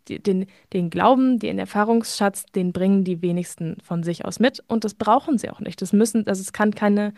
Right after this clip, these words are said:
Erwartungshaltung sein, dass man als Führungskraft alles kann. Ähm, na, genau. Aber das, das sind die Gründe, warum ich sagen würde, ja, als Externer kann man einfach besser inspirieren, weil man so viele andere Beispiele hat und Leute glauben einem, also man kann Leute viel besser mitnehmen,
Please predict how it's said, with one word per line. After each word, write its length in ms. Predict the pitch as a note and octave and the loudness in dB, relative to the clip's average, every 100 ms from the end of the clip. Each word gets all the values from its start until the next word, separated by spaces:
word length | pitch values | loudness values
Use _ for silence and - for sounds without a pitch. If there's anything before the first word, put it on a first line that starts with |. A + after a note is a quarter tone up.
| - - - | -14 -20 -4
Erwartungshaltung 840 | G3 G3 A3+ B3+ - F#3+ F#3 F#3 | 2 4 4 2 0 -2 -2 -2
sein, 280 | F3+ F3+ G3+ | -2 0 0
dass 160 | G3 G#3 | 0 2
man 120 | G#3+ | 2
als 160 | A#3+ - | 0 -2
Führungskraft 440 | G3 G3+ - A#3 | -4 -2 -2 -2
alles 240 | G3 G3+ | -2 -4
kann. 220 | - G#3+ F#3 - - - - | 0 0 -2 -10 -20 -20 -4
Ähm, 360 | G3 F#3+ F#3 - | 0 0 0 -4
na, 220 | A3+ - - - | -6 -6 -8 -4
genau. 260 | G3 E3+ - | -2 -2 -2
Aber 180 | F3 G3 | -2 0
das, 240 | G3+ G3 | 0 0
das 160 | - A3 | 0 2
sind 280 | A3+ G#3 - | 2 2 -2
die 120 | G3 | -4
Gründe, 360 | - A3 A#3+ | 2 6 6
warum 160 | G3+ A3 | 6 4
ich 80 | A#3+ | 2
sagen 280 | G#3+ G#3 G3 | 2 0 0
würde, 160 | G3 | 0
ja, 400 | F#3 F#3+ G#3 A#3+ A#3+ - _ | 0 0 0 -2 -4 -14 _
als 180 | - G3+ | -4 -2
Externer 440 | G3+ - G#3 G#3 | -2 0 2 2
kann 200 | G3+ G3+ | 0 0
man 140 | G#3+ G#3+ | 2 2
einfach 280 | G3 G3 | 0 -4
besser 320 | F3+ G3 G3 G3+ | -2 -2 0 0
inspirieren, 540 | G3 - F#3+ G3 F#3+ | -2 -4 -2 0 0
weil 140 | F3+ | 0
man 180 | F#3+ F#3+ F#3+ - - | 0 0 -4 -12 -8
so 100 | G#3+ | -2
viele 220 | C4+ C4 | 2 4
andere 240 | B3+ A#3 | 4 4
Beispiele 440 | G#3 G3 G3 G3 F#3 | 4 2 0 -4 -4
hat 120 | F#3 | -4
und 120 | G3 | 0
Leute 220 | G3 G3+ | 0 0
glauben 340 | G3 G3 G3+ G3+ | 0 2 2 2
einem, 120 | - | 0
also 200 | - G3+ | -2 -2
man 140 | G3 G#3 | -2 -4
kann 260 | - A3+ | 2 4
Leute 240 | A3+ A3+ A3+ | 4 2 0
viel 220 | - A#3 | -4 -4
besser 460 | G#3 - A#3 A#3+ A3 | -2 2 2 4 4
mitnehmen, 600 | A#3+ A3+ F3+ F3 G3 | 4 2 -4 -2 -2